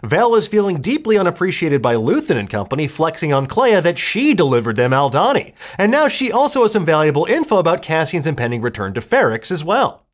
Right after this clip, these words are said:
While Kleya doesn't have quite as searing of a monologue as Luthen did last episode,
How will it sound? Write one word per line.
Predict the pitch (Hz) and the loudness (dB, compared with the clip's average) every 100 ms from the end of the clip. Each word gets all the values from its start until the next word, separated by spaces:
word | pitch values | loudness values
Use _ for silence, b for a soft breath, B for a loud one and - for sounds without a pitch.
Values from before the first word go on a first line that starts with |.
| B B B | B B B
While | 277 311 | 0 0
Kleya | 311 - 311 254 | -2 -2 0 2
doesn't | 247 226 | 0 0
have | 226 220 | 0 0
quite | 202 208 | 0 0
as | 180 175 | 2 -2
searing | - 185 160 156 | 0 2 2 2
of | 123 | 0
a | 123 | 0
monologue | 117 120 127 123 120 113 | 0 0 2 2 0 0
as | 101 | -4
Luthen | 95 151 185 214 | -2 -2 0 0
did | 208 220 | 2 2
last | 220 220 226 | 2 0 0
episode, | 226 220 233 226 220 | -2 0 0 2 0